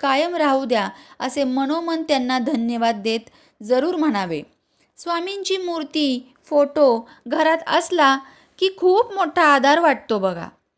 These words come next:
आपल्या घरात स्वामींचा जो हा फोटो, जी मूर्ती असते, या विचारानेच घरातल्या प्रत्येकाच्या वागणुकीत बदल घडतात. या आधारामुळे अनेक संकटांना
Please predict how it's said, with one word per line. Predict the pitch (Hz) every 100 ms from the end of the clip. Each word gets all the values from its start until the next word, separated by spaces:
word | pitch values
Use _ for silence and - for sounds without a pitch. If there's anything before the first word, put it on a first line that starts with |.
| _ _ -
आपल्या | 240 - 294
घरात | 277 302 311 277 240 - _ _ _ _ _ _ _ _ _ -
स्वामींचा | 285 277 330 339 285 247
जो | 233 247
हा | 302 277 269
फोटो, | 302 277 262 302 262 220 - _
जी | 233 277
मूर्ती | 262 277 269 349
असते, | 302 294 - 247 214 - _ -
या | 302 320
विचारानेच | 320 311 359 359 370 311 233 - _ _ -
घरातल्या | 240 330 330 320 320
प्रत्येकाच्या | 320 311 - 349 330 330 302
वागणुकीत | 285 277 277 311 339 269
बदल | 208 240 240 294
घडतात. | 269 339 226 196 170 - _ _ _ -
या | 254
आधारामुळे | 240 240 262 285 285 277 269 262 269 - -
अनेक | 262 277 359
संकटांना | - 311 285 339 349 339 320 285 262